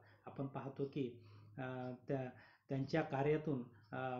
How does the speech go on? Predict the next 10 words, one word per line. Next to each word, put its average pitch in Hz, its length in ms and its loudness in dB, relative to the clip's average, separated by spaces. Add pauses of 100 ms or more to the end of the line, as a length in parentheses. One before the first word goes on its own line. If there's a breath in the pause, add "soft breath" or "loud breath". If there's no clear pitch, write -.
(140)
ते 139 140 8
सर्वांना 135 500 2
परिचित 139 640 0
आहेत 135 280 -2
असं 131 220 -4
आपल्याला 131 300 -4
या 127 120 -2
ठिकाणी 139 340 -2
म्हणता 123 460 -2
येईल. 120 120 -2